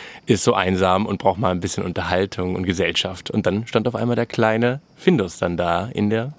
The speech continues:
Findus-Erbsen-Box <laughs> und war dann auf einmal Teil von, äh, von Pettersons Leben.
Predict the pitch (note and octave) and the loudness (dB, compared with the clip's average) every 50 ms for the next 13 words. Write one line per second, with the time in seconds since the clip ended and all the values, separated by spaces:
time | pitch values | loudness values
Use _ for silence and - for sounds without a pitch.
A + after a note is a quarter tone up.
0 | - - - - - - - - - - - E3 D#3+ D#3 - - - - - - | -18 -20 -20 -20 -20 -20 -20 -20 -2 0 2 2 2 2 0 -2 -6 0 2 4
1 | C3+ A#2 A2+ - - - G#2+ G2+ - - - F#2 - - C4+ - - - - - | 4 4 4 2 2 4 2 0 0 0 0 2 4 4 2 2 2 -4 -10 -12
2 | - - F#3+ A#3+ - - - - - - E3 C#3+ A#2 G2+ G#2 A#2 B2+ A2 A2+ G#2+ | -6 -4 -4 -4 -4 -4 -4 0 2 2 4 4 4 4 4 2 2 0 0 0
3 | F#2+ G2+ A2 A#2+ A#2+ - - - F2 E2 E2+ F2+ F#2+ G#2 - - - - - - | 2 2 2 2 0 -4 -4 -4 -2 -2 0 -2 -4 -6 -8 -14 -20 -20 -20 -20
4 | - - - - B2 A#2 A#2+ A#2+ B2 C3 B2+ B2+ B2+ B2+ B2+ B2 - - C3 B2+ | -20 -20 -4 -2 0 2 2 2 0 -2 -2 -2 -2 -2 -4 -4 -4 -2 -2 0
5 | B2+ B2+ C3 C3 - - - - D3 - D3 C3 - D#3 D3+ - - F2+ - D#3+ | 0 0 -2 -4 -6 -10 0 0 2 2 2 0 0 -2 -4 -2 -4 -4 -4 -6
6 | E3 | -8